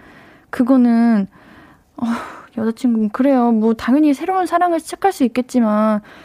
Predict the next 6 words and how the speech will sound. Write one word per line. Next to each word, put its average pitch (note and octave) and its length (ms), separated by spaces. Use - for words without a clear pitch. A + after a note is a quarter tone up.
이게 A#3+ 280
칠공사이님에게는 C#4+ 1300
당연히 C#4 520
반가운 D4+ 540
소식은 F#4 440
아니죠. F#3+ 640